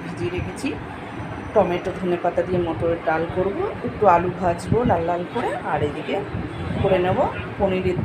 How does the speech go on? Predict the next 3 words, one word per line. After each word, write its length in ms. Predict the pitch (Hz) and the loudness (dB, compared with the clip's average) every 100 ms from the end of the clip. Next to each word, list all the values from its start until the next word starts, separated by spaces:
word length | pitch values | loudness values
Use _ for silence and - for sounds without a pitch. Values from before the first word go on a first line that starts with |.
| 160 | 0
তরকারি। 420 | 151 - 120 - - - 143 - - - - - - - - - - | -2 -2 -4 -4 -6 -4 -4 -4 -8 -8 -8 -8 -10 -10 -12 -10 -4
তাহলে 300 | 180 175 180 - - - - - - - - - - - - - | -2 0 0 -2 -4 -2 0 0 -4 -4 -4 -6 -6 -6 -4 0
সাথে 260 | 208 180 180 | 4 4 4